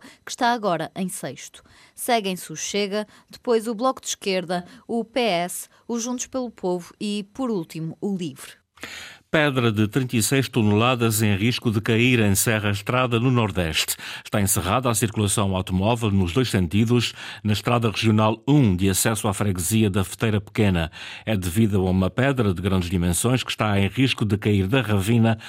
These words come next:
Speaker 2: para a estrada. Face às eventuais consequências que daí podem advir para a segurança das pessoas, a Direção Regional das Obras Públicas mandou encerrar a estrada. O Presidente da Câmara do Nordeste concorda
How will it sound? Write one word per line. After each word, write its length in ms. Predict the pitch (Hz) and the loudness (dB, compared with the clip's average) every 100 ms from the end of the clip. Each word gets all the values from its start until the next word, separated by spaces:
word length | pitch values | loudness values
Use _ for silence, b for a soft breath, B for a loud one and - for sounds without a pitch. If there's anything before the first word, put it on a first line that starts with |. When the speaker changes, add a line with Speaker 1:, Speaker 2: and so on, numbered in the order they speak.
| B - | B -2
Speaker 2:
para 180 | 135 117 | 0 0
a 60 | |
estrada. 520 | 110 - 90 76 78 - B B B | -2 -4 -4 -2 -6 -8 B B B
Face 340 | - 110 98 | -4 -2 0
às 140 | 98 87 | -2 0
eventuais 480 | 95 95 95 95 - | 0 0 -2 -4 -4
consequências 840 | 101 - - 120 143 - 101 - | -6 -6 -2 0 2 2 0 -2
que 120 | - | -4
daí 260 | 92 95 98 | -2 0 0
podem 360 | - 107 92 90 | 0 0 2 0
advir 400 | 80 82 95 82 B B | -2 0 0 0 B B
para 160 | - 101 | -4 -2
a 40 | |
segurança 420 | 98 92 98 92 90 | -2 -2 -2 0 -2
das 180 | 87 | -4
pessoas, 540 | - - 113 127 131 - B 120 | -6 -2 2 2 2 -4 B -8
a 60 | 104 | -4
Direção 400 | 104 101 - 107 | -2 0 0 0
Regional 400 | 90 95 104 104 | 0 2 2 2
das 180 | 95 95 | 0 0
Obras 260 | 90 87 | -2 -4
Públicas 520 | - 120 113 107 101 | -2 0 0 0 0
mandou 500 | 101 95 95 127 147 - | 2 2 4 2 2 0
encerrar 640 | 147 - 95 92 117 117 B B | 0 2 -2 0 0 0 B B
a 80 | |
estrada. 600 | 101 - 95 85 78 78 - B B | -6 -4 -2 -2 -2 -6 -6 B B
O 120 | 117 | -6
Presidente 460 | - 101 98 95 98 | -2 0 0 0 0
da 120 | 104 | -2
Câmara 260 | 101 131 123 | 0 2 2
do 140 | 110 | 2
Nordeste 540 | 120 110 90 80 78 - | 2 2 0 -2 -4 -2
concorda 640 | 98 95 127 135 127 131 | 0 2 2 2 2 -2